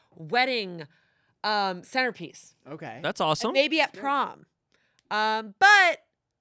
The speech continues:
Speaker 1: listen, I did it, and it was really, really challenging. It was really hard,
Speaker 3: How long
Speaker 1: but
Speaker 3: did it take you?
Speaker 1: Oh, like, at least an hour.
Speaker 3: Okay.
Speaker 2: That's great. No, I'm glad you, I'm glad you took on the challenge.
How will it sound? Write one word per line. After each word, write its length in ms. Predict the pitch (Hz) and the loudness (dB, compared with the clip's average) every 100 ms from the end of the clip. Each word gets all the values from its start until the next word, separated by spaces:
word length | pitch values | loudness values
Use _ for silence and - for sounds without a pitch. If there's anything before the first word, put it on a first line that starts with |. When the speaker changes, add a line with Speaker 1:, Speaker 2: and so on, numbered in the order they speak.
| _ - | _ -6
Speaker 1:
listen, 440 | 254 - 165 - - | -4 -4 -10 -10 -8
I 80 | |
did 260 | 196 220 226 | -4 -2 2
it, 280 | 285 370 - _ _ - | 2 2 -2 _ _ -4
and 460 | 233 233 233 233 | 0 2 2 0
it 60 | - | -6
was 160 | 202 160 | -14 -14
really, 580 | 147 165 220 240 254 | -16 -12 -10 -10 -12
really 420 | 233 156 190 180 185 | -16 -14 -12 -10 -12
challenging. 680 | 180 147 147 143 - - _ _ _ - | -14 -14 -14 -18 -20 -20 _ _ _ -16
It 40 | |
was 120 | 190 | -14
really 220 | 160 175 170 | -12 -12 -10
hard, 160 | 156 | -4
Speaker 3:
How 60 | 147 | -2
long 100 | 147 | 2
Speaker 1:
but 140 | 147 147 | 2 0
Speaker 3:
did 100 | 135 | -6
it 40 | |
take 200 | 143 156 | -10 -10
you? 220 | 101 71 - _ _ _ _ _ _ _ - | -12 -14 -18 _ _ _ _ _ _ _ -20
Speaker 1:
Oh, 320 | 208 185 - - _ _ _ _ _ _ _ | -18 -18 -20 -20 _ _ _ _ _ _ _
like, 120 | 180 | -18
at 120 | 165 117 | -16 -14
least 300 | 180 165 151 | -14 -16 -16
an 80 | |
hour. 380 | 101 101 73 - _ _ _ _ _ | -14 -14 -16 -20 _ _ _ _ _
Speaker 3:
Okay. 420 | - - 135 120 165 | -10 -4 -2 -4 -8
Speaker 2:
That's 220 | _ _ | _ _
great. 480 | 180 214 220 151 104 _ - | -20 -16 -14 -14 -18 _ -20
No, 80 | 202 | -16
I'm 200 | 135 139 | -14 -8
glad 240 | 202 214 | -6 -6
you, 60 | 214 | -8
I'm 120 | 214 | -8
glad 220 | 220 269 | -4 -4
you 60 | 226 | -6
took 160 | 220 226 | -12 -10
on 100 | 220 | -8
the 80 | |
challenge. 540 | 196 247 262 233 110 | -8 -6 -6 -6 -8